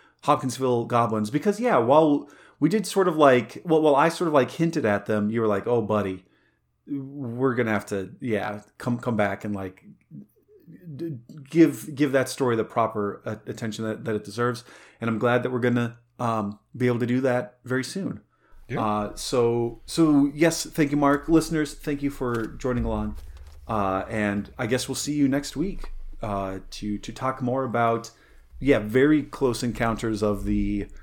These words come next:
Speaker 1: what would this be, like, three, three point five kind?
Speaker 2: So
Speaker 1: Three
Speaker 2: still,
Speaker 1: and a
Speaker 2: yeah,
Speaker 1: four?
Speaker 2: still, like, strictly three because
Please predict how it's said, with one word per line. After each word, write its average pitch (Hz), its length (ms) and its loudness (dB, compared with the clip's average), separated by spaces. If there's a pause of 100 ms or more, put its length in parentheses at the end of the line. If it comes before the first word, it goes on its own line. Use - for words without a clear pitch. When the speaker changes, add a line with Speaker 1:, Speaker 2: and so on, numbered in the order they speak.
(1040)
Speaker 1:
what 147 240 6
would 139 100 4
this 139 120 0
be, 123 160 0
like, 104 220 2
three, 131 560 0 (180)
three 139 240 0
point 143 200 -2
five 135 360 0
kind? 180 420 -6 (220)
Speaker 2:
So 214 240 8
Speaker 1:
Three 135 80 4
Speaker 2:
still, 170 180 4
Speaker 1:
and - 80 -2
a 196 40 2
Speaker 2:
yeah, 190 180 10
Speaker 1:
four? 196 120 0
Speaker 2:
still, 220 180 8
like, 214 220 4
strictly 202 600 0
three 175 400 -2
because 143 560 0